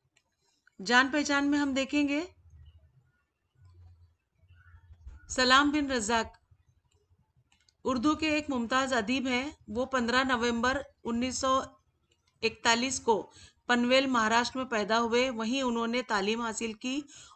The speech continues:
और रोज़गार के सिलसिले में मुंबई आकर बस गए। पैंतीस साला तदरीसी खिदमात के बाद उन्नीस सौ निन्यानवे में वो मुलाजिमत से सबकदोश हो गए, यानी रिटायर हो गए।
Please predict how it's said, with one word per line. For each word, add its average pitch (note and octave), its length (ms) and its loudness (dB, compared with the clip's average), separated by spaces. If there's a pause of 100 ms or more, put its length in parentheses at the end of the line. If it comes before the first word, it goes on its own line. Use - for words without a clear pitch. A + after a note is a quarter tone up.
और B3 160 2
रोज़गार C4 480 0
के D#4 160 -6
सिलसिले B3 480 -2
में C#4 120 -2
मुंबई A#3+ 420 -2
आकर A3+ 340 -2
बस A3 260 -6
गए। E3+ 240 -6 (540)
पैंतीस B3+ 580 0
साला B3 460 4 (180)
तदरीसी A#3+ 540 -2
खिदमात A3 540 -2
के A#3 80 -4
बाद G#3+ 280 -2
उन्नीस A3+ 360 -4
सौ B3+ 100 -4
निन्यानवे G#3 800 -2
में A#3 360 -4 (520)
वो D4 120 2
मुलाजिमत A#3+ 600 0
से C#4+ 160 -6
सबकदोश A3 640 0
हो F#3+ 80 0
गए, F#3+ 180 -2
यानी G#3+ 180 -2
रिटायर A3 380 0
हो A#3 100 -2
गए। C4+ 240 -2